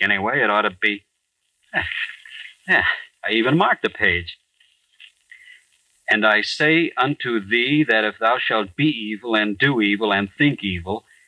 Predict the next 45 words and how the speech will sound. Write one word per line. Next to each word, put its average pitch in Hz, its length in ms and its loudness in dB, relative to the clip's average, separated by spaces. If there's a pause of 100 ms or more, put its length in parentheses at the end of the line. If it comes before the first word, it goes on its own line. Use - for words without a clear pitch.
(100)
and 104 160 0
let 139 200 -4
thy 127 160 2
mind 127 360 2
rest 131 240 -2
upon 127 300 -2
this 117 160 -8
evilness 123 500 -4
in 110 100 -2
the 107 80 0
light 123 260 2
of 95 140 -10
day 120 260 2
and 117 100 0
in 104 80 -2
the 104 80 -4
darkness 120 480 0
of 101 80 -8
night 117 340 0
for 110 80 -12
seven 117 380 -4
days 123 300 2
and 110 100 -14
seven 110 380 0
nights, 117 420 0 (680)
there 117 180 0
may 175 180 4
come 170 280 0
into 156 200 -2
being 135 400 -6
a 120 220 -2
thing 156 160 4
of 117 140 0
evil, 120 320 2
and 117 100 0
it 123 160 -4
shall 120 180 2
take 147 240 -2
the - 80 -12 (120)
form 143 280 4
of 120 60 -2
the 120 60 2 (120)
evilness 127 320 0
of 120 100 -4
thy 123 180 4